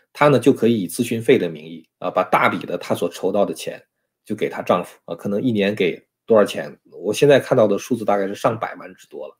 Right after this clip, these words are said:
啊，总共是上百万之多了。通过这种方法的话，她可以把一些利益通过这种非法的手段啊，哪怕她是有 conflict of interest 的哈，就是有相，这个利益冲突，她也可以这样做啊。所以呢，当她有这样非法利益在的时候，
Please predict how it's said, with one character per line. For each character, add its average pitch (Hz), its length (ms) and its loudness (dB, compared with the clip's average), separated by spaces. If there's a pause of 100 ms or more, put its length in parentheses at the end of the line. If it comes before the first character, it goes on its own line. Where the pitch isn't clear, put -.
(120)
啊， - 160 -20
总 95 180 -10
共 117 160 0
是 104 60 -2
上 107 180 -2
百 92 160 -8
万 85 160 -16
之 - 140 -20
多 - 180 -16
了。 - 80 -20 (560)
通 170 140 6
过 175 80 10
这 202 100 10
种 110 100 6
方 135 220 2
法 - 160 -4
的 - 80 -14
话， 85 160 -6
她 - 140 -8
可 120 160 -6
以 123 40 2
把 - 160 -6
一 98 80 -10
些 104 140 -10
利 110 260 -8
益 82 60 -14
通 - 180 -20
过 107 240 -4 (300)
这 131 100 2
种 95 140 0
非 135 180 4
法 - 160 0
的 87 80 -4
手 - 180 -6
段 82 220 -8
啊， 85 80 -20
哪 85 160 -18
怕 110 160 -8
她 104 140 -6
是 107 120 -8
有 85 120 -4
conflict 104 560 -8
of 85 140 -8
interest 107 420 -14
的 - 80 -12
哈， - 200 -18
就 101 120 -16
是 95 120 -10
有 82 120 -12
相， 101 280 -14
这 98 120 -10
个 90 60 -10
利 101 140 -8
益 92 60 -8
冲 101 220 -14
突， - 180 -16 (340)
她 127 140 4
也 110 80 8
可 104 160 -2
以 95 100 0
这 104 140 -4
样 101 140 -4
做 - 380 -2
啊。 - 200 -20 (640)
所 160 160 6
以 156 80 6
呢， 101 280 2 (280)
当 160 160 6
她 160 140 6
有 104 120 4
这 139 120 2
样 123 120 2
非 151 160 2
法 - 200 -2
利 123 120 -4
益 98 100 -6
在 101 220 2
的 82 120 -6
时 - 120 -16
候， - 300 -16